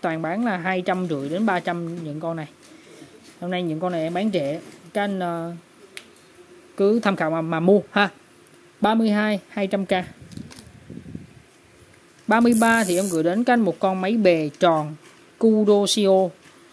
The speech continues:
hàng Made in Japan luôn ha. Phần này thì nó dài khoảng chừng là bốn sen, còn mặt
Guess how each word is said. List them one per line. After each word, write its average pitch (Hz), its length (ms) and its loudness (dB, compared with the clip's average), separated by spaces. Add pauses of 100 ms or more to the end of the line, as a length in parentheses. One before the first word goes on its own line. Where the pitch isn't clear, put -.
(240)
hàng 170 280 -2
Made 226 140 0
in 214 140 0
Japan 185 360 0
luôn 185 240 0
ha. 185 160 -2 (1000)
Phần 175 180 -4
này 175 140 0
thì 170 120 -2
nó 208 80 -2
dài 175 340 2
khoảng 160 260 -4
chừng 160 280 -2
là 160 140 -2
bốn 185 260 2
sen, 190 420 0
còn 165 220 -4
mặt 165 140 -4